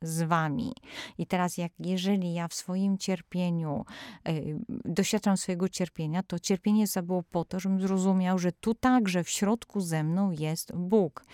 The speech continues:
a nie Bóg nie rozumie, nie wie, nie zna się i tak dalej, tylko jest w środku. I, y, i to mi pozwala doświadczać Jego i wtedy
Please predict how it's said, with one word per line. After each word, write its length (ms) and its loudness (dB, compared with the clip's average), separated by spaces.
a 80 0
nie 160 2
Bóg 220 -4
nie 120 -2
rozumie, 400 -2
nie 160 -2
wie, 140 -2
nie 140 0
zna 200 -2
się 160 -4
i 100 -4
tak 180 -8
dalej, 440 0
tylko 300 2
jest 400 0
w 80 -16
środku. 600 -2
I, 180 -10
y, 80 -2
i 140 -6
to 140 2
mi 140 4
pozwala 500 -2
doświadczać 1160 -4
Jego 1040 2
i 80 0
wtedy 600 2